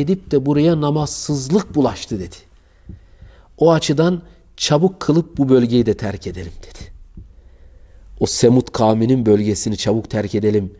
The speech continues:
çabuk buradan geçelim dediği gibi buradan da geçelim dedi. Bunun için söylüyorum. Bunu neden söyledim? Peki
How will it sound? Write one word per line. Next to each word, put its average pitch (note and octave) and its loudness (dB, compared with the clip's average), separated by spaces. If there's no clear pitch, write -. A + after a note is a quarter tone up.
çabuk A2 -4
buradan G#2+ 0
geçelim G#2 -2
dediği A#2 2
gibi A2 -4
buradan F#2+ -4
da F2+ -4
geçelim E2 -8
dedi. - -20
Bunun G#3+ 4
için A2+ 2
söylüyorum. E2+ -6
Bunu G#3 6
neden C3 6
söyledim? E2 -4
Peki C#3 4